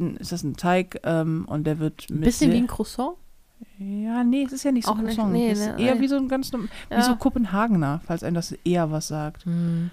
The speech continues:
Speaker 1: Weiß ich auch nicht. Wahrscheinlich heißt
Speaker 2: Ja,
Speaker 1: das auch überall
Speaker 2: so
Speaker 1: anders.
Speaker 2: Plunderteig, ja,
Speaker 1: Also es, es
Speaker 2: Plunder.
Speaker 1: ist, es ist so ein Teigdingsbums,
Speaker 2: Mhm.
Speaker 1: gebacken mit sehr viel Zimt und Zucker.
Speaker 2: Mhm.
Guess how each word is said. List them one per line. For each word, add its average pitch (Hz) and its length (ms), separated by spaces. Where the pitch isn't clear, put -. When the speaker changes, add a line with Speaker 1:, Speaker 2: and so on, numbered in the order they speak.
Speaker 1:
Weiß - 80
ich 165 160
auch 185 160
nicht. 165 180
Wahrscheinlich 175 240
heißt 202 140
Speaker 2:
Ja, 185 40
Speaker 1:
das 180 100
auch 160 40
überall 175 160
Speaker 2:
so - 40
Speaker 1:
anders. 185 160
Speaker 2:
Plunderteig, 196 720
ja, 196 240
Speaker 1:
Also 208 180
es, 208 60
es 202 60
Speaker 2:
Plunder. 247 180
Speaker 1:
ist, 302 120
es 247 160
ist 277 120
so 254 60
ein 214 60
Teigdingsbums, 277 840
Speaker 2:
Mhm. 190 220
Speaker 1:
gebacken 226 500
mit 233 240
sehr 214 220
viel 233 140
Zimt 254 220
und 247 100
Zucker. 180 360
Speaker 2:
Mhm. 208 240